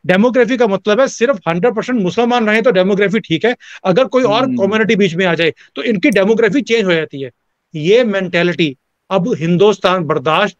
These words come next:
Speaker 1: नहीं करेगा। It might be any part of India। तो
Speaker 2: ठीक।
Speaker 1: इसलिए इन-, इनको, इनको अगर आज मिर्चें लग रही हैं वो इसलिए है because demography change नहीं हो रही। We are bringing it back to the same level where it belongs।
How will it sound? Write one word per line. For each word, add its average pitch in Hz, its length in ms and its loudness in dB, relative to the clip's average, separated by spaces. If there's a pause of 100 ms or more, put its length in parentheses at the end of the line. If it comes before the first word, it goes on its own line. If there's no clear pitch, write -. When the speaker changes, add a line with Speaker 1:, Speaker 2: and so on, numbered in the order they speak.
Speaker 1:
नहीं 170 300 2
करेगा। 175 420 0 (260)
It 202 100 0
might 190 240 0
be 214 160 2
any 208 220 0
part 190 160 0
of 175 80 -2
India। 139 260 -4 (800)
तो - 440 4
Speaker 2:
ठीक। 214 300 -2
Speaker 1:
इसलिए 277 240 2
इन-, 220 220 0
इनको, 214 360 0
इनको 202 280 -2
अगर 240 220 4
आज 214 280 2
मिर्चें 175 380 0
लग 208 120 2
रही 180 160 0
हैं 220 220 -2
वो 185 100 6
इसलिए 233 360 2
है 262 80 2 (260)
because 226 300 2
demography 196 560 -2
change 190 360 -2
नहीं 233 100 2
हो 196 100 4
रही। 160 160 -2 (280)
We 185 80 2
are 170 120 0
bringing 214 440 2
it 170 120 -2
back 208 220 0 (440)
to 180 80 -6
the - 240 -4
same 247 200 2
level 202 260 2
where 196 400 -2
it 175 120 -4
belongs। 139 440 -8